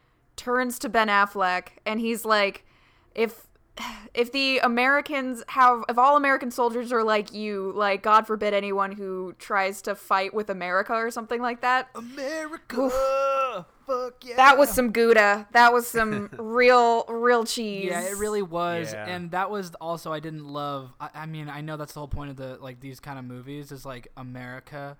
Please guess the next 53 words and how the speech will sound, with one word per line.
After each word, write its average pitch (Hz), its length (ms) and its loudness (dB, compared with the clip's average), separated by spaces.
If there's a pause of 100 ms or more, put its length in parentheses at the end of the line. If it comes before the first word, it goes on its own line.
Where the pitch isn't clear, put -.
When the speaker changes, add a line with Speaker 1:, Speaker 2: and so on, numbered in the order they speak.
(300)
Speaker 2:
is 120 140 -16
so 123 460 -16
dope, 151 420 -10 (260)
and 123 140 -14
then 117 80 -12
something 120 360 -14
bad 127 320 -8
happened 120 260 -14
to 120 60 -12
America, 117 360 -14
and 117 80 -14
we 120 100 -16
hate 135 320 -16
those 120 160 -14
other 110 160 -20
people, 107 580 -16
and 127 160 -14
then 131 100 -12
we 123 100 -14
take - 220 -20
Speaker 1:
But 466 160 2
the 508 60 0
Speaker 2:
care - 100 -12
Speaker 1:
problem 494 320 4
Speaker 2:
of - 60 -18
them. - 800 -20 (100)
Speaker 1:
What 403 240 0
bothers 392 420 0
me 320 160 -4
about 240 300 4
that, 233 220 2
though, 233 240 2
okay, 254 280 -2
so 269 140 -6
if 285 80 -8
this 330 160 -10
is 370 60 -4
Speaker 2:
I - 20 -2
don't - 80 -8
Speaker 1:
supposed 440 220 -2
Speaker 2:
like - 60 -12
Speaker 1:
to 254 40 -14
be 285 100 -6
Speaker 2:
it. 254 40 2
Speaker 1:
a 240 40 -2
rah, 226 280 4
rah, 240 180 4
rah 226 420 6
American 226 480 -2
film, 262 380 -2
Speaker 2:
Yeah. - 80 -16
Speaker 1:
but 392 120 -2
even 466 120 -6